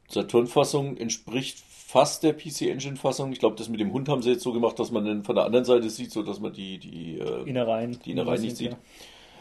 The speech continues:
Speaker 1: Ansonsten ist er eigentlich ziemlich identisch.
Speaker 2: Hm.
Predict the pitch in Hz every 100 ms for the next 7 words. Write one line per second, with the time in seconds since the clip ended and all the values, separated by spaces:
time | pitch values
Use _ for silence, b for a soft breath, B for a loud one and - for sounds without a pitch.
0 | B B - 95 104 101 120 107 101 101
1 | 101 110 117 113 95 98 131 - _ b
2 | b b b b _ 117 -